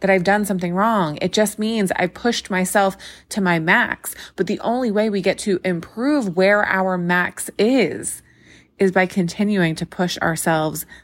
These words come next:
there. Wow, this is so powerful. I hope that this message resonates with you today. And I hope that the moment you hear in your mind, "I can't today,"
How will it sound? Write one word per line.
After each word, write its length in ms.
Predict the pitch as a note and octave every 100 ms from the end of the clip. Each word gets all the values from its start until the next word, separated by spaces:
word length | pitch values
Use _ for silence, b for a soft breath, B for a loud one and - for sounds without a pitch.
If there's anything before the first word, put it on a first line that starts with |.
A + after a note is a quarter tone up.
| _
there. 560 | E3+ F3+ F#3 D#2 - -
Wow, 340 | - - - G2+
this 200 | G3 -
is 160 | G#3+
so 320 | - G#3+ G#3+
powerful. 680 | G#3 - G3 G3 G3 E3 D#3 B B
I 120 | - F#3
hope 300 | - G3+ G3+
that 120 | G3
this 220 | F#3 F#3+
message 400 | F3+ F3 F3 E3+
resonates 480 | F3+ F3+ F3 E3+ E3+
with 120 | F3
you 100 | F3
today. 300 | - F#3 F3
And 100 | F3+
I 80 | F3
hope 400 | - G#3+ G#3+ G#3+
that 300 | E3+ D#3+ - B B B
the 80 | F#3+
moment 380 | G3 A3+ B3+ -
you 140 | F3+
hear 640 | - A3 G#3 E3+ D#3+ G#3 -
in 180 | - G#3
your 220 | G3+ F#3+
mind, 440 | F#3+ F#3+ F#3 E3 -
"I 180 | F3+ F3
can't 440 | E3+ - G3 F3+
today," 720 | - - F#3 F3 F3 E3 F3